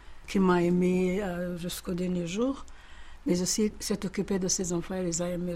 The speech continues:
jusqu'au dernier jour. Alors ces, ces habits sont très, très importants pour moi,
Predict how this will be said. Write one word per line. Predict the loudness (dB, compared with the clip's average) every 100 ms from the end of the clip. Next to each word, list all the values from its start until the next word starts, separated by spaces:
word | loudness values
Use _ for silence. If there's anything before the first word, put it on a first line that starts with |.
| -6
jusqu'au | -6 -6 -4
dernier | -4 -4 -6
jour. | -6 -10 -10 -14 -16 -16 -18 -18 -16 -16 -8
Alors | 0 2
ces, | 4 4 2
ces | -2 -2
habits | 0 0
sont | 0 -2 -6 -4
très, | -2 -2
très | 0 0 0
importants | -2 -4 -4 -6
pour | -4 -2
moi, | 0 0